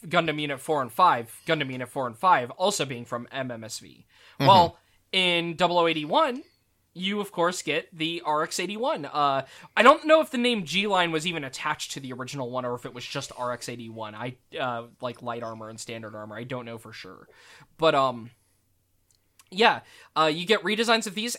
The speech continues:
Speaker 1: as well as the seventh Gundam, uh, which we have also talked about, I'm pretty sure, uh, is also a design that got redesigned for this game. And the redesigns for this game are handled by Hajime Katoki. Um, and when we talk about the G-Lines, it's gonna be interesting because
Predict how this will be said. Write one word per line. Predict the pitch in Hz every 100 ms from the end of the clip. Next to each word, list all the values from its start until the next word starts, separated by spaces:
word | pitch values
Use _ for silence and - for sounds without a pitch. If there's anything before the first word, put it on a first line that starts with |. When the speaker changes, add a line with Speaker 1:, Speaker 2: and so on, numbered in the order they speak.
| -
Speaker 1:
as | 185
well | 165 262
as | 254
the | 156
seventh | 143 175 165 123
Gundam, | - 113 107 110
uh, | 123 131 131
which | 143 -
we | 139
have | 131
also | 143 135 113
talked | 113 -
about, | 110 117 85 -
I'm | 117 113
pretty | 110
sure, | 117 - 80 127 _ - _ -
uh, | 120 104 98 - _ -
is | 151 139
also | 147 147 135 123 120
a | 139 131
design | 127 147 139 127 123
that | 123
got | 127 113
redesigned | 135 127 120 110 110
for | 104
this | 107
game. | - 80 71 -
And | 135 131
the | 139
redesigns | 170 226 247 233 220 226
for | -
this | 180 214
game | - 160 156
are | 147
handled | 143 139 139
by | 131 123
Hajime | 127 120 135 180
Katoki. | - 214 135 165 214 _ _ _ _ _ -
Um, | 196 196 202
and | 226 214 - _
when | 269
we | 311
talk | 370
about | 403 508
the | 453
G-Lines, | - 330 294 269
it's | 240
gonna | - 381
be | 381
interesting | 294 277 269 269
because | 220 254 -